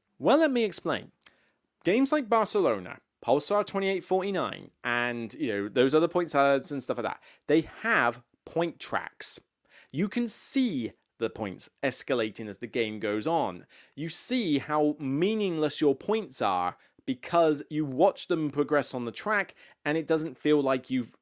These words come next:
like, it, you don't feel good about the fact that you've progressed up the track.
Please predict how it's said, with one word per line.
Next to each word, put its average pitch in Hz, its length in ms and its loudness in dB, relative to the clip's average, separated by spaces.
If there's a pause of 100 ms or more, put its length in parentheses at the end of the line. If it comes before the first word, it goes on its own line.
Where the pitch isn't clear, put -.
like, 120 260 2
it, 139 200 -4
you 156 100 -2
don't 185 220 2
feel 165 180 4
good 156 300 4
about 139 180 4
the 127 80 -6
fact 127 280 -2
that 131 60 -10
you've 117 220 -6
progressed 120 480 -2
up 117 240 -2
the 123 100 -14
track. - 640 -6